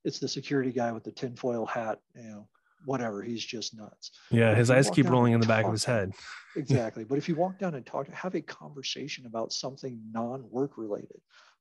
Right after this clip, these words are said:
Speaker 1: build a little bit of rapport so that when you come up to their desk when there's an issue,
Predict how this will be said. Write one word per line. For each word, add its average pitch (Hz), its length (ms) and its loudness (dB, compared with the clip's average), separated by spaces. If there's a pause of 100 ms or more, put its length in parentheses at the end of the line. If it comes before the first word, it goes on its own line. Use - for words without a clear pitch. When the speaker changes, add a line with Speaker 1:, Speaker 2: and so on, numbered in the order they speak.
(140)
Speaker 1:
build 151 260 2
a 156 60 0
little 143 240 0
bit 127 120 -2
of 117 60 -4
rapport 76 680 -8 (340)
so - 160 -6
that 135 120 -2
when 127 120 -8
you 117 100 -10
come 139 220 -6
up 202 140 -4
to 131 80 -4
their 113 140 -2
desk 110 280 -6
when 110 120 -10
there's 107 200 -12
an 117 80 -10
issue, 113 440 -4